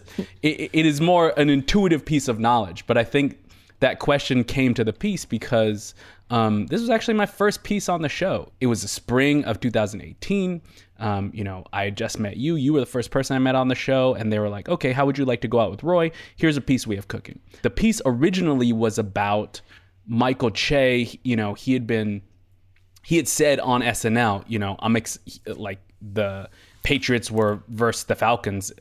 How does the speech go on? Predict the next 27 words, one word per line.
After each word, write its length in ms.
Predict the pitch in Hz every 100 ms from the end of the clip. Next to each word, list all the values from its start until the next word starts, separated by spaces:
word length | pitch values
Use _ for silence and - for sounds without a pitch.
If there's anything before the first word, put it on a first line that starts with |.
| -
for 420 | - 104 98 98 107
the 320 | 107 95 95
Super 280 | - 180 131
Bowl, 240 | 107 101
and 260 | 101 101 90 -
Michael 280 | 117 110 110
Che 180 | 117
was 160 | 104 95
like, 180 | 95 -
"Hey, 140 | 120
I'm 140 | 107 117
excited 420 | - 110 107 98
to 40 |
see 220 | - 110
a, 80 | 98 - - - _
the 80 | 110
blackest 500 | 113 107 - 107 -
city 220 | 110 104
beat 400 | 95 110 110 -
the 80 | 107
most 260 | 104 98
racist 300 | 110 101 107
city 280 | - 104 98
I've 120 | 95
ever 140 | 95 90
been 240 | 92 92
to." 200 | - -